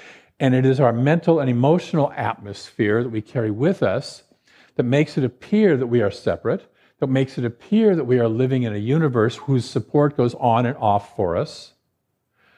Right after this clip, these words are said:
in its interaction with us, when in reality, that's just an appearance. Joseph Campbell, in his book, Thou Art That, says,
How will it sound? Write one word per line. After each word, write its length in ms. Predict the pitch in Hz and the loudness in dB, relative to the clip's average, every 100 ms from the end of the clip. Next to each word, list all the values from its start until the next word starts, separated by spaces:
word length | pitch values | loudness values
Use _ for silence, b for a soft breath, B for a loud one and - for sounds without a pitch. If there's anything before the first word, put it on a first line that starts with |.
| _ _ | _ _
in 120 | 131 | 0
its 160 | 117 - | 0 0
interaction 640 | 127 127 113 110 - 101 | 0 2 2 0 -4 -6
with 160 | 92 113 | -6 -4
us, 180 | 110 | -4
when 100 | 139 | 0
in 160 | 131 120 | 0 2
reality, 760 | 117 120 135 180 160 120 113 123 _ _ - | 2 4 4 4 2 2 -2 -4 _ _ -2
that's 240 | 120 - | -2 -2
just 400 | - 127 127 - | -2 0 0 -6
an 160 | - 117 | -8 -6
appearance. 1040 | 110 - - 120 82 _ - - - _ _ _ _ _ _ _ _ _ _ _ _ _ _ _ _ | -8 -10 -6 -6 -6 _ -20 -20 -20 _ _ _ _ _ _ _ _ _ _ _ _ _ _ _ _
Joseph 460 | - 151 165 170 - | 0 0 2 -2 -2
Campbell, 420 | 151 156 143 120 | -2 0 2 0
in 60 | |
his 140 | 110 104 | 0 -6
book, 260 | - 127 | -4 -4
Thou 240 | - 127 131 | 0 2 2
Art 220 | 120 120 | 0 -2
That, 320 | 127 127 117 | 0 0 -2
says, 420 | - 117 107 107 | -2 0 0 -4